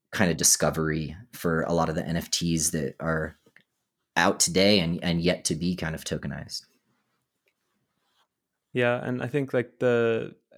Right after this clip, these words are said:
Speaker 2: really the, at the end of the day, what we're building towards is the idea of the metaverse, you know? Um, this is, like, what the podcast is, after all, like, Metaverse Musings, right? And,
Speaker 1: For sure.
Speaker 2: um, d-, e-,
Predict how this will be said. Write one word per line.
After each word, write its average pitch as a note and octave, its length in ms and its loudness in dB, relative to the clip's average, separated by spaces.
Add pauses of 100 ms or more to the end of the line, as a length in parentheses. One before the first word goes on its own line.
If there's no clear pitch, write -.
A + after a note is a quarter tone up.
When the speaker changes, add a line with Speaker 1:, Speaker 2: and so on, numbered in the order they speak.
(400)
Speaker 2:
really C3 400 4
the, A#2 200 4
at - 120 2
the B2+ 80 2
end B2 160 4
of A2 60 0
the A2+ 80 2
day, A2+ 340 6
what A#2 160 4
we're A#2+ 120 4
building A2+ 340 4
towards A2+ 760 2
is A2+ 460 -2 (100)
the - 240 2
idea A2 260 6
of G#2+ 60 0
the A2 80 2
metaverse, A2 580 0
you - 80 -4
know? A2+ 260 0 (120)
Um, B2+ 480 2 (440)
this A#2+ 180 0
is, A#2 160 0
like, A2+ 300 2
what C#2+ 140 -6
the - 100 2
podcast - 560 2
is, A#2 120 6
after A2+ 300 2
all, - 80 6
like, - 160 4
Metaverse A#2 380 0
Musings, A2+ 360 0
right? A2+ 240 2
And, A2+ 200 0
Speaker 1:
For A#2 80 0
sure. F3 380 2
Speaker 2:
um, A2+ 840 0
d-, - 100 -4
e-, - 800 -4